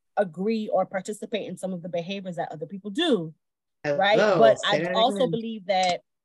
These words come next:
Speaker 1: if homeboy, like, this goes back to, to me, if y'all remember that video of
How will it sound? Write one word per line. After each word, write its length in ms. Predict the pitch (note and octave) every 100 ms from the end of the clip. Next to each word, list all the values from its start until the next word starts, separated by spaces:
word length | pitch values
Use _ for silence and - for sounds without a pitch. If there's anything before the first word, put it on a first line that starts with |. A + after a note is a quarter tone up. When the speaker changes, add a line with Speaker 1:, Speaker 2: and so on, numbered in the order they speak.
| _ _ -
Speaker 1:
if 200 | A3 G3+
homeboy, 720 | - B3 C#4 A#3 A#3 A3 G#3+ A3
like, 180 | G#3 G3
this 160 | C#4+
goes 260 | - A#3 B3
back 200 | A#3 A3 -
to, 180 | B3+ A3 G#3 G3+ _
to 140 | - A#3+
me, 440 | G3+ B3+ E4+ F#4 - _ _ _ _ _
if 180 | A#3 F#3+
y'all 200 | A3+ C#4
remember 300 | C#4+ B3+ B3
that 220 | A3 G3+ E3
video 440 | G#3+ A3 A3 G#3 -
of 240 | F#3+ F#3